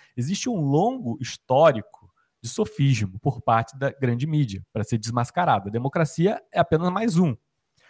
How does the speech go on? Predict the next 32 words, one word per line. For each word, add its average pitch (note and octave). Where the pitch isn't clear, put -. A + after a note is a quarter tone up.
Então, C3
des-, F#3+
desmascarar, D3+
é, A#2
é, A2
é, A2+
é, C3+
é, -
digamos, A#2
essa F#3
cultura C#3+
que -
é G#2+
fomentada C3+
pela A#2
grande A2
mídia, A2
sobretudo, C3+
mas G#2+
também D#3
de G3+
uma C#3+
visão A#2+
educacional, A#2+
né, B2+
vai F#3
depender, F#3
sobretudo, A3
de F3+
difusão D#3+
de G#3
conhecimento, G#3